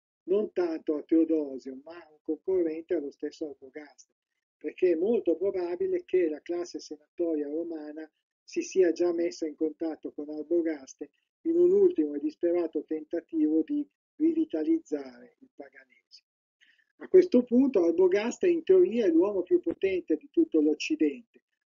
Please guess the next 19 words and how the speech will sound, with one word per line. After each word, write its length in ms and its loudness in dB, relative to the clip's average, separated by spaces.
ma 220 0
non 280 2
può 280 6
governare 840 0
per 180 -4
il 80 -4
semplice 540 -6
fatto 540 -8
che 140 0
non 140 4
può 140 4
essere 280 0
nominato 580 0
imperatore 640 -2
in 100 -8
quanto 400 -8
di 80 -10
etnia 400 -10
barbarica 800 -8